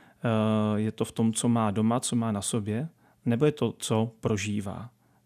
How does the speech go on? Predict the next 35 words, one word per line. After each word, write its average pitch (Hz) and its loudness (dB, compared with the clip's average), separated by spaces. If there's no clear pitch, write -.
Jaké 117 0
má 110 4
zázemí, 107 0
jaké 101 -4
má, 110 2
eh, 117 0
možnosti 110 0
vzdělání, 113 0
eh, - -20
zda 107 -2
má 110 2
rodinu, 107 2
zda 107 -2
rodina 107 0
je 107 2
funkční. 135 0
A 113 -6
to - 2
jsou 175 2
všechno 160 0
otázky, 139 0
které 135 2
vlastně 123 0
společně 131 0
s - -2
kolegy 127 4
řešíme 147 0
a 110 2
snažíme 127 2
se, 127 2
eh, - -2
nějak 113 0
na 120 2
ně 120 6
reagovat. 107 -2